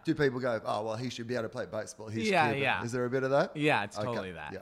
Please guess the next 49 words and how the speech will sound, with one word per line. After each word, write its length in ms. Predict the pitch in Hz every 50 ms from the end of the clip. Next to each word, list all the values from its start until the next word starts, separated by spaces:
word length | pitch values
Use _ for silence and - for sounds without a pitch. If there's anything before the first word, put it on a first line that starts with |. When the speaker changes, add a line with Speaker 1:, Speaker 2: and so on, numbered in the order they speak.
| - 101 101
Speaker 2:
It's 180 | 98 - -
like 240 | 107 95 95 - -
maybe 260 | 101 92 95 92 90
a 100 | 87 85
Russian 380 | 90 90 87 82 - - 87 85
with 160 | 80 82 -
chess 400 | - - 98 71 - - - -
or 60 | - -
something 340 | - - - - - 104
like 200 | 131 139 110 90
Speaker 1:
Right. 120 | - 202 -
Speaker 2:
that. 100 | 254 285
<laughs> 80 | 247 175
It's 100 | 185 180
Speaker 1:
Yeah. 60 | 233
Speaker 2:
something 180 | 170 202 208 202
like, 220 | 196 175 170 202
okay, 320 | 208 190 202 165 135 117
these, 340 | 117 131 147 147 135 - - _ _ - -
Speaker 1:
Yeah. 200 | 170 147 120 -
Speaker 2:
they 160 | 135 147 147
know. 240 | 135 120 107 95 90 104
And 120 | 139 160
that's 180 | 170 175 - -
what 140 | 190 180
it 120 | 165 160 147
is 220 | 151 151 147 -
with, 260 | 131 135 127 120 107 - - _ _ - - - _ _ _ _ _ -
and 220 | 131 143 147 160 160
then 120 | 165 151
boxing 420 | 120 143 143 156 156 - - 151
a 80 | 143 127
little 160 | 123 120 110 98
bit, 140 | 104 90
but 100 | - 95
that's 200 | - 101 98 -
not 140 | 110 98 90
a 80 | 87 85
real 220 | 87 90 87 85
common 320 | - - 85 85 82 82 85
sport. 360 | - - - 90 - - - -
But 300 | 101 98 92 - - _ _ _ _ _ -
baseball 420 | 120 127 131 127 - - 110 104
is 100 | 101 101
the 120 | - 104 92
real 300 | 95 98 95 90 90 -
sport. 400 | - - - 85 82 82 82 _ _ _ _ _ _ _ _ _ _ _ _
Where, 240 | - 147 135 117 107
like, 320 | 104 117 - 107 110 -